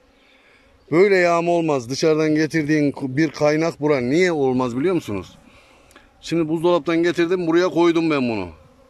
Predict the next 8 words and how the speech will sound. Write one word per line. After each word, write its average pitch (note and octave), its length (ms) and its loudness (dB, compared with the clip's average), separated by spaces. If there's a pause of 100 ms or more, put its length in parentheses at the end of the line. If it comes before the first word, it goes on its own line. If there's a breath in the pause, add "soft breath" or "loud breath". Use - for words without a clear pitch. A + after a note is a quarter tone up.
(140)
Bu G#3 160 0
kaynak E3+ 540 0
bura. D#3 380 2
Arı F#3+ 520 0
kaynağı E3 540 2
arar B2 280 0
önemli A#2 360 -2
olan. F#2 240 -6